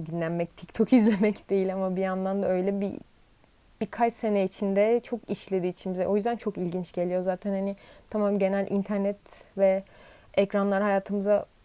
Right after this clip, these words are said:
otuz sene önce falan girdi ama bu TikTok dediğimiz şey iki bin on sekizde dalga geçiyorduk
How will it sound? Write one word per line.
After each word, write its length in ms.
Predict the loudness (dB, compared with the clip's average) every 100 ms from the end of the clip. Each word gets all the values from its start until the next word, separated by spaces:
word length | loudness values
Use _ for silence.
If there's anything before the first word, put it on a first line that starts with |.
| _ -4
otuz 200 | -4 -4
sene 220 | -2 0
önce 180 | 0 0
falan 340 | 0 0 0
girdi 280 | -2 -2 -2
ama 260 | -4 -4
bu 100 | -4
TikTok 460 | -8 -14 -4 -4 0
dediğimiz 320 | -2 0 -4
şey 140 | -2 -2
iki 160 | -2
bin 60 | -2
on 120 | -2
sekizde 380 | -4 -2 0 2
dalga 260 | 2 2
geçiyorduk 540 | 2 0 -2 -4 -6